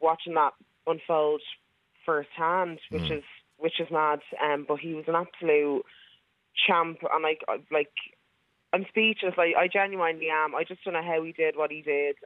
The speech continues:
Speaker 1: and to make the final for him, I know was, it me-, meant a great deal to him, you know?
Speaker 2: Yeah, yeah, and, and you, you say that so well, and, and, uh, between yourself and Jordan and, uh, Ellen and obviously Nina here and your dance partners,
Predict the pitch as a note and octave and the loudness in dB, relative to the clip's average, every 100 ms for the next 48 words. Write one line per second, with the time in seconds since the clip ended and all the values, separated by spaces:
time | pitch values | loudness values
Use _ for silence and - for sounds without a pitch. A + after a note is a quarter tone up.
0 | C#3 C#3 C#3+ _ _ _ _ _ - F#3+ | -4 -4 -6 _ _ _ _ _ -8 -2
1 | F3+ F3 - E3 D#3+ D#3 D3+ - D#3 D#3+ | -2 -2 0 2 2 0 -2 -2 -4 -2
2 | D3+ C#3+ C#3+ C#3+ C3+ C3+ C3+ _ _ _ | -4 -2 -2 0 0 -2 -6 _ _ _
3 | - D#3 - - D#3 E3 D#3 D#3+ D#3 - | -2 -2 -2 -8 -2 -2 0 -2 -2 0
4 | D#3+ D#3 D3 C3+ B2+ - C3 C#3 D3 C#3 | 0 0 0 2 2 -2 -6 -2 -2 -2
5 | A2 B2 C#3+ C3 - C#3+ C3+ C3+ D3 C#3 | -4 -4 -6 -4 -6 -6 -8 -8 -8 -8
6 | C3 - D#3 C3+ A#2+ A#2+ A2 G#2 G2+ G2+ | -8 -6 -4 -4 -4 -2 -2 -2 -4 -4
7 | G2 G2 F#2 F2+ F#2 F2 - G#2+ G2+ - | -6 -6 -6 -6 -6 -8 -8 -6 -6 -4
8 | A2 G#2+ - F#2 G#2 G#2 F#2+ G2 F2+ E2+ | -4 -4 -6 -8 -4 -4 -2 -4 -4 -4
9 | E2+ - F#2 F2 D#2+ G2+ G2+ F#2 F#2 E2+ | -8 -8 -6 -6 -4 -4 -4 -4 -6 -6
10 | E2 E2 - F2+ F#2 F2+ E2+ F2 F#2 A2 | -6 -6 -6 -4 -4 -4 -4 -6 -6 -6
11 | F#2+ G2 F2+ G#2+ A2+ - F#2+ E2+ F2 | -6 -8 -8 -8 -8 -8 -10 -10 -12